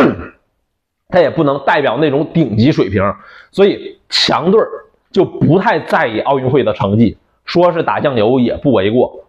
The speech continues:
比如说一二年奥运会，伦敦奥运会，西班牙那年夏天刚刚赢了欧洲杯，然后回头就派了一堆就没听过什么名儿的毛孩子参加奥运会去了，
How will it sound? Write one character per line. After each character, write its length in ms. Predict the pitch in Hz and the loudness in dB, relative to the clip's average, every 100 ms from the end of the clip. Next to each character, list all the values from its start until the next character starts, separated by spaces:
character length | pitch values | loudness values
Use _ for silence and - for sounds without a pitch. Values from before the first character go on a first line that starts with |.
| 120 | 0
比 80 | |
如 180 | 127 120 | 2 2
说 140 | 143 143 | 2 2
一 160 | 135 | 2
二 160 | 160 135 | 2 0
年 120 | 107 101 | 0 0
奥 120 | 110 | 0
运 120 | 107 | 0
会， 140 | 113 - - | 0 -2 -2
伦 180 | 117 135 | 0 2
敦 140 | 139 | 2
奥 160 | 123 113 | 0 -2
运 100 | 107 | -2
会， 140 | 104 - _ _ _ _ | -2 -6 _ _ _ _
西 240 | - 170 | -4 0
班 140 | 175 170 | 0 0
牙 280 | 113 131 - - - _ | 0 -2 -4 -12 -20 _
那 180 | - 202 | 0 0
年 260 | 156 139 156 | 2 0 0
夏 260 | 226 180 | 0 0
天 260 | 117 117 117 | 0 -4 -2
刚 280 | - 208 190 | 0 2 2
刚 220 | 185 185 160 | 0 2 2
赢 140 | 120 | 2
了 120 | 131 | 0
欧 200 | 127 139 | 0 0
洲 120 | 127 | 2
杯， 220 | 120 113 - - _ _ | 2 0 -4 -14 _ _
然 160 | - 147 | 2 2
后 80 | - | 2
回 200 | 165 220 | 2 2
头 140 | 160 | 2
就 100 | 165 | 0
派 280 | 160 - 180 | 0 0 2
了 140 | 139 | 2
一 100 | 160 | -2
堆 420 | 156 160 156 - - _ - | 0 0 0 -4 -16 _ -2
就 80 | 147 | 2
没 180 | 156 | 2
听 240 | 202 - 208 | 0 0 2
过 100 | 185 | 2
什 60 | |
么 100 | 131 | 0
名 180 | 175 127 | 0 2
儿 80 | 131 | 2
的 60 | 135 | 2
毛 180 | 123 127 | 0 -2
孩 240 | 98 117 | 0 0
子 140 | 120 - | 0 -2
参 180 | - | -4
加 100 | 117 | -2
奥 140 | 110 107 | -2 0
运 100 | 104 | 0
会 160 | 117 | 0
去 60 | 92 | 0
了， 160 | 85 | -4